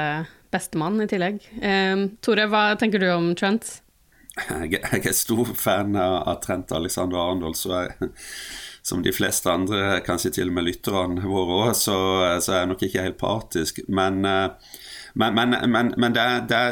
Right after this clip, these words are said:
Speaker 2: det går litt på, eh, det går, det går litt på det som, eh, Stefan er inne på her. Det er liksom fokuset media ofte har etter sånne kamper, hvordan statistikk brukes, og,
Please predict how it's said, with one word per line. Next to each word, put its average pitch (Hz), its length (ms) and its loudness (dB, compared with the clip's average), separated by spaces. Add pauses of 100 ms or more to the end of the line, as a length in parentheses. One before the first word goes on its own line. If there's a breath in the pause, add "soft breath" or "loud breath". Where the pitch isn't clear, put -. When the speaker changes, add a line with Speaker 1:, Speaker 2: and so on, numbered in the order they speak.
(120)
Speaker 2:
det 117 120 0
går 117 240 4
litt 101 280 0
på, 110 180 2 (220)
eh, 90 360 2 (140)
det 117 180 0
går, 123 240 4
det 117 160 0
går 113 160 4
litt 104 240 -2
på 113 160 0
det 101 260 2
som, 90 400 0
eh, 85 880 0
Stefan 98 540 -2
er - 80 0
inne 90 240 0
på 104 240 -2
her. 87 240 0
Det 85 160 0
er 87 160 2
liksom 90 320 -2
fokuset 98 720 -2
media 87 400 0
ofte 82 400 -4 (140)
har 85 340 -2
etter 82 160 -4
sånne 90 320 -2
kamper, 90 560 -4
hvordan - 240 -6
statistikk - 800 -6
brukes, 87 640 -2
og, 87 300 -6